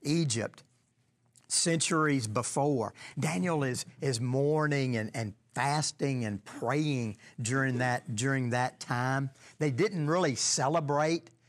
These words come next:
the, the Passover while they were in exile, but he has to know, you know, what the time of the year is. Remember in chapter nine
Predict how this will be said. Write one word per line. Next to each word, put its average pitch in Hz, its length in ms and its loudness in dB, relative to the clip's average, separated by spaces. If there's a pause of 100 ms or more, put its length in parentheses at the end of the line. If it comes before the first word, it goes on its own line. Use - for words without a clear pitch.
(220)
the, 117 260 0
the 113 120 -2
Passover 143 760 0
while 117 460 2
they 135 160 2
were 131 320 0 (220)
in 147 180 0
exile, 135 760 0 (180)
but 147 120 2
he 160 140 0
has 170 360 0
to 151 140 -2
know, 127 680 0 (720)
you 123 120 -4
know, 104 220 -4 (640)
what 156 280 2
the 147 80 0
time 143 320 0
of 131 80 0
the 120 80 -2
year 123 280 0
is. 101 180 -6
Remember 151 420 2
in 120 60 0
chapter 139 520 0 (220)
nine 123 580 0